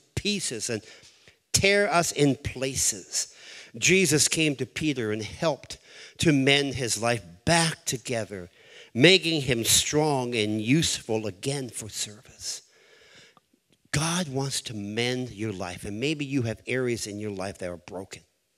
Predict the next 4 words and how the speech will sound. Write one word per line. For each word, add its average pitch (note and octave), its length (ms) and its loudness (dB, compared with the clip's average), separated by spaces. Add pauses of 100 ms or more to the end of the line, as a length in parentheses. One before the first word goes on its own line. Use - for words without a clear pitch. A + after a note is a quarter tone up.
(1600)
Allow D3+ 380 -4
him D3+ 260 -2
to C3 120 -4
mend G2+ 540 -10